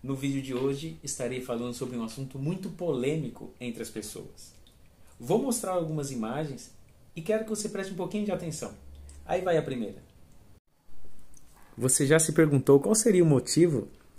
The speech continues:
de não conseguir juntar dinheiro? Qual o motivo de gastar com coisas desnecessárias?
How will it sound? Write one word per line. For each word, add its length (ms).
de 120
não 160
conseguir 420
juntar 280
dinheiro? 480
Qual 220
o 20
motivo 460
de 80
gastar 380
com 120
coisas 320
desnecessárias? 1120